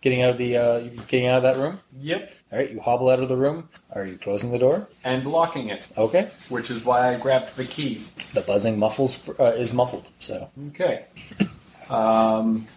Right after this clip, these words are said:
Speaker 2: and then I'm going to make my way up to the security office at a jog.
Speaker 1: Okay. Uh, the lights, uh, start flickering, uh,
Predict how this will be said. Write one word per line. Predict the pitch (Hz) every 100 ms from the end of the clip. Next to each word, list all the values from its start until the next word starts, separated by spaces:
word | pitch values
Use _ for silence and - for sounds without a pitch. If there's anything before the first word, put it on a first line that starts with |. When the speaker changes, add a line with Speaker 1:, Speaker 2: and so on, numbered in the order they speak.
| -
Speaker 2:
and | 139
then | 147 147
I'm | 139 139
going | 143 143 139
to | 151 135
make | 139 143 143
my | 147 131
way | 135 135
up | 135 -
to |
the | 131
security | 123 131 127 190 180 135
office | 110 107 104 - -
at | 127
a | 113
jog. | 123 139 117 95 - - -
Speaker 1:
Okay. | 107 160 190 - - - 107 - 113 120 - - 131 131 -
Uh, | - 110 107
the | 110
lights, | 113 135 - -
uh, | 143 127 123 123
start | - 139 -
flickering, | 139 143 139 139 139
uh, | 135 123